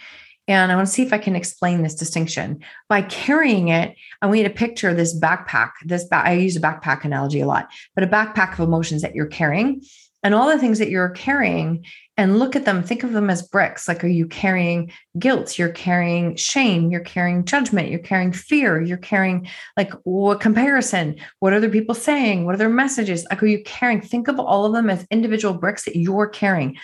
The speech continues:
and you can almost feel them weighing down your back. And I want you to think about this, that if you're carrying all of these things that aren't yours to carry, one of two things happens. You deplete, you deplete yourself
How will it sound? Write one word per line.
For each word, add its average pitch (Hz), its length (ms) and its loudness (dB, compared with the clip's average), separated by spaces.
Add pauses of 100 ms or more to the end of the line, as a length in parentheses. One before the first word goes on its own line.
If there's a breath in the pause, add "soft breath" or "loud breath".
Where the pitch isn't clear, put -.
(280 loud breath)
and 208 80 4
you 190 40 4
can 214 160 2
almost 262 480 0
feel 226 200 0
them 190 200 2
weighing 196 320 2
down 175 460 0
your 165 320 2
back. 165 340 -2
And 175 120 0
I 175 40 4
want 196 140 0
you 220 160 2
to 220 60 -8
think 285 240 -2
about 175 240 2
this, 76 260 -6 (400 loud breath)
that 208 100 4
if 214 160 2
you're 220 100 2
carrying 220 640 0 (100)
all 202 200 2
of 269 60 0
these 247 220 0
things 190 340 -2
that - 160 -4
aren't 214 200 2
yours 190 240 0
to - 100 -8
carry, 208 420 2
one 185 240 0
of 208 80 -4
two - 140 -4
things 175 240 -4
happens. - 520 -4 (400 loud breath)
You 208 100 4
deplete, 214 500 0
you 202 160 4
deplete 214 560 -2
yourself 165 460 0